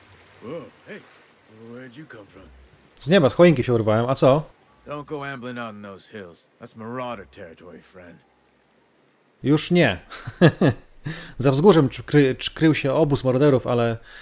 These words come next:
Speaker 2: zniszczyłem ich. Jestem tu tylko przejazdem. Moja kapsuła rozbiła się. No, na pewno. Nic mu, nic mu takiego nie będziemy mówić. Em, skąd wiesz, że nie jestem morderem? Jestem tu tylko przejazdem.
Speaker 1: Ain't safe out here.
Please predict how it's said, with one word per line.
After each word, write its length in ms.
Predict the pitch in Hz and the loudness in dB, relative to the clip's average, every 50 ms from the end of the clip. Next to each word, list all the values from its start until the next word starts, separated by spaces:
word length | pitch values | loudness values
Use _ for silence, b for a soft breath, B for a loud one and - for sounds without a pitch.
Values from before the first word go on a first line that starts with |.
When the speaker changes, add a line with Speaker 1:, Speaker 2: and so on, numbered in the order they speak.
| B B B B - | B B B B -10
Speaker 2:
zniszczyłem 500 | - 117 110 - - - 127 110 98 98 | -8 -8 -6 -6 -4 -4 -4 -4 -4 -6
ich. 160 | 92 - - | -8 -8 -6
Jestem 320 | 113 113 - - - 117 | -6 -6 -6 -6 -6 -6
tu 80 | 110 123 | -4 -6
tylko 200 | 120 117 - 120 | -6 -6 -6 -8
przejazdem. 480 | - - 127 123 123 113 101 107 104 107 | -6 -2 -2 0 0 0 -2 -4 -4 -4
Moja 120 | 110 107 | -4 -4
kapsuła 320 | - 117 - - - 123 | -6 -8 -8 -6 -6 -6
rozbiła 320 | 113 110 107 104 120 117 113 | -4 -6 -4 -2 -2 -2 0
się. 120 | - 110 107 | 0 0 2
No, 240 | 113 117 113 113 | 4 6 6 6
na 160 | 113 104 107 - | 6 4 0 2
pewno. 260 | - 123 107 101 101 | 2 2 2 2 -2
Nic 100 | 113 110 | -2 -4
mu, 80 | 113 | -4
nic 240 | 107 110 117 117 110 | -4 -4 -4 -4 -4
mu 80 | 117 110 | -6 -6
takiego 220 | - 113 - 127 | -6 -2 0 0
nie 100 | 117 117 | 2 2
będziemy 240 | 117 113 120 113 110 | 0 0 0 0 0
mówić. 400 | 120 127 113 95 95 - - B B B B B B B B B B B - | 0 0 0 -2 -4 -8 -12 B B B B B B B B B B B -8
Em, 220 | 110 104 104 101 | -6 -4 -4 -4
skąd 200 | - - 165 170 | 0 0 0 2
wiesz, 100 | 175 170 | 2 2
że 80 | 147 143 | 2 2
nie 60 | 156 | 0
jestem 240 | 156 147 - - 135 | -2 -2 -4 -4 -4
morderem? 360 | 131 127 123 113 107 101 110 | -4 -2 -2 -2 -2 0 0
Jestem 220 | 147 147 - 170 | 0 2 2 0
tu 100 | 147 - | -2 -2
tylko 200 | - - 147 - | -6 -4 -6 -6
przejazdem. 540 | 131 - - 135 123 117 107 98 101 95 92 - - _ _ _ - - - - _ _ _ _ _ _ - | -4 -2 -2 -2 0 -2 -2 -4 -8 -12 -12 -16 -20 _ _ _ -16 -16 -16 -18 _ _ _ _ _ _ -18
Speaker 1:
Ain't 200 | 117 117 120 117 | -16 -16 -16 -16
safe 440 | - - 123 127 135 131 - 123 113 | -18 -16 -12 -12 -12 -12 -12 -14 -16
out 100 | 104 95 | -16 -16
here. 220 | 95 101 101 85 | -18 -18 -20 -20